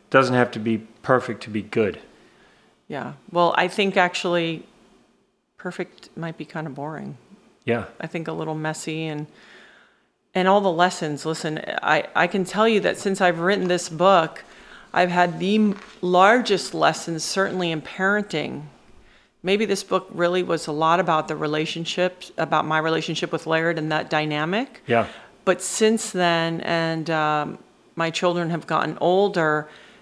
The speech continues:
Speaker 2: the imperfection has grown even larger. You know, my daughter that was maybe nine or ten in this book when it came out is now fourteen.
Speaker 1: Right.
Speaker 2: You know, the other one's getting older.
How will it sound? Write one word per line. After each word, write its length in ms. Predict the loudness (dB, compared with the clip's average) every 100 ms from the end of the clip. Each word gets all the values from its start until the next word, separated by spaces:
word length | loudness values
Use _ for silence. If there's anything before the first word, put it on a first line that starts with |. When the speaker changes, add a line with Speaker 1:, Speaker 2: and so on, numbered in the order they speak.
| _ _ _ _ _
Speaker 2:
the 480 | -8 -4 -2 -2 -2 0
imperfection 1120 | 2 2 -2 0 2 4 2 -2 -2 -4 -6
has 340 | -4 -4 -4 -14 _ -8
grown 380 | 0 2 2
even 460 | -2 -4 -2 -4 -6 -10 -2
larger. 840 | 4 6 6 4 4 4 2 -8 -14 -20 -20 -16 -2
You 120 | 2
know, 100 | 4
my 160 | 4 2
daughter 480 | 6 6 8 6 6
that 240 | 4 4
was 240 | 0 0
maybe 680 | 0 0 0 -2 -2 -4 -8 _ _ _ _ _ _ 2
nine 320 | 4 4 2
or 80 | -2
ten 440 | -2 -2 0 0
in 120 | -2
this 180 | -2 -4
book 300 | -2 -2 0
when 100 | -4
it 100 | -4
came 240 | -4 -2
out 220 | 2 2 2
is 140 | 0
now 180 | 0 0
fourteen. 920 | 0 -2 -2 -4 -2 -2 -2 -4 -6 -8 -4
Speaker 1:
Right. 300 | 2 2 2
Speaker 2:
You 160 | 0 2
know, 140 | 4 4
the 140 | 4
other 180 | 4 4
one's 220 | 0 0
getting 300 | 0 0 0
older. 440 | 0 2 2 2